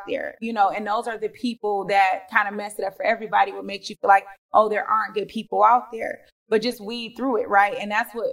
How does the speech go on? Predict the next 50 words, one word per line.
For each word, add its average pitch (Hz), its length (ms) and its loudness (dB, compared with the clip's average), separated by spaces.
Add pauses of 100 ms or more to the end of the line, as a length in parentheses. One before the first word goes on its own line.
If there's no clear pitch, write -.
attracted 208 420 2
me 202 120 -8
to 196 60 -10
you, 254 200 0
because 220 340 0
when 196 120 -14
people 285 400 2
are, 202 380 8
first 294 260 0
of 208 80 -8
all, 202 140 2
they 226 100 -6
have 240 180 2
other 214 220 -4
businesses, 202 540 -6
so 208 120 -2
they're 214 160 -4
not 208 260 2 (360)
counting 240 340 2
on 208 280 -4
you, 226 280 -2
you 220 120 -8
know, 208 120 -2
trying 208 240 2
to 208 80 -6
hurry 214 160 -4
up 185 60 -8
and 190 100 -12
get 190 100 -6
a 190 40 -12
sale. 233 380 4
But 196 340 -2 (260)
the 220 60 0
fact 240 320 2
when 220 100 -10
people 240 260 -4
sit 240 200 -2
out 220 200 6
and 202 100 -14
take 220 240 -4 (100)
two 233 120 -6
and 233 100 -12
three 208 180 -2
hours 202 320 6
to 190 60 -16 (100)
teach 233 200 -6
you 214 60 -6
something 196 440 -2
for 196 200 -10
free 208 420 -4